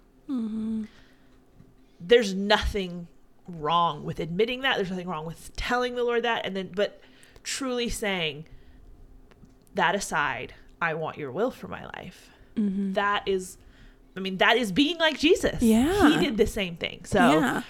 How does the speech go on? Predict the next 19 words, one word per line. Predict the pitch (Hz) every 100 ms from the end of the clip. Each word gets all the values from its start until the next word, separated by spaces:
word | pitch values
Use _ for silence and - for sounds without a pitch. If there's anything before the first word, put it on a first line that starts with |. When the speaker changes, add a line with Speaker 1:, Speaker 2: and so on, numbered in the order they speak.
| -
Speaker 1:
And | 240
I | 254
think | 302 311
we | 269
have | 233 214 -
to | 190 170 - - - - - - - - _ _ _ - 190
get | 208 208
rid | 170 196 190
of | 185 175 160
the | 160 175 156 -
shame | - 190 170 185
that | 185 -
comes | - 170
with | 165
asking | 139 151 160 165 151
for | 147
what | 139 -
we | 147
want. | 156 147 - - -